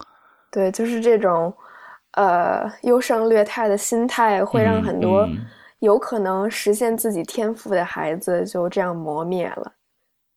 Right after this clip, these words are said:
Speaker 2: 所以说，嗯，国内的家长在，孕妇在怀孕的时候特别害-，担心自己的孩子会出现什么问题，因为他们知道，如果他们的孩子真的要是有这种问题，他们的孩子就是被淘汰的，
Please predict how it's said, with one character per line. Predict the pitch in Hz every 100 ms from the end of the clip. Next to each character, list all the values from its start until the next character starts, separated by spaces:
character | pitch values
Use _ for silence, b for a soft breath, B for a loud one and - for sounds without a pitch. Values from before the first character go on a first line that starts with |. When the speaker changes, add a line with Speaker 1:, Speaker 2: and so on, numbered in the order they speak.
| _ _ _ - - _ _ _ _ _ _ _ _ _ -
Speaker 2:
所 | -
以 | 135
说， | 123 117 117 113 - _ _ _ _ _ _ 123
嗯， | 113 101 90 82 92
国 | 107
内 | 127 120
的 | 104 87 67 53 - -
家 | - 117
长 | 113 95
在， | 92 98 82 - - - - - - _ -
孕 | 123 117
妇 | 117
在 | 110
怀 | 98 95
孕 | 104
的 |
时 | 101
候 |
特 | 101 117
别 | 107
害-， | - - -
担 | 135 135
心 | 135 156
自 | 151 120
己 |
的 | 92
孩 | - 85 92
子 | 95
会 | 87 101
出 | 95 -
现 | 98
什 | 87
么 | 98
问 | 101
题， | 104 113
因 |
为 | 135
他 | 143
们 | 135
知 | 117
道， | 127 107 B B B
如 | 160
果 | 160
他 | 156
们 |
的 | 139
孩 | 117
子 | 127
真 | 160
的 | 156
要 | 131 117
是 |
有 | 107 104
这 | 120
种 | 120
问 | 120 107
题， | 110
他 | 135
们 |
的 | 127
孩 | 113
子 | 127
就 |
是 | 120
被 | 139
淘 | - - 107
汰 | 139 220 175
的， | 95